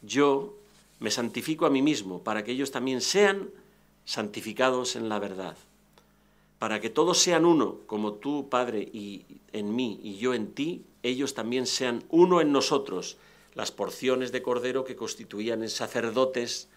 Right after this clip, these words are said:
a los que comían de aquello que traía del Santa Santorum el sacerdote en las manos, los trozos del cordero, ¿no? "Para que el mundo crea que tú me has enviado.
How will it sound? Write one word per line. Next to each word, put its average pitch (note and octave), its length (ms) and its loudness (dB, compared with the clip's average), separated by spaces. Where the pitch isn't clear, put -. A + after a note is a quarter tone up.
a G2+ 120 -6
los G2+ 280 -4
que - 160 -4
comían A#2+ 480 2
de A2+ 80 -2
aquello A2 300 -4
que A#2+ 80 -6
traía A2 580 -6
del G2 360 -8
Santa G#2+ 320 -8
Santorum G#2 520 -6
el G2 80 -8
sacerdote G#2 500 -4
en G2+ 80 -4
las F2+ 140 -8
manos, F2+ 420 -10
los A2 220 -6
trozos A2 320 -4
del G#2 120 -6
cordero, F#2+ 420 -8
¿no? - 180 -16
"Para A#2 220 0
que A#2 100 -6
el A2+ 100 0
mundo C#3 300 4
crea C#3 260 0
que G#2+ 100 -4
tú D3 180 -2
me B2+ 140 2
has - 140 -4
enviado. F#2 500 -10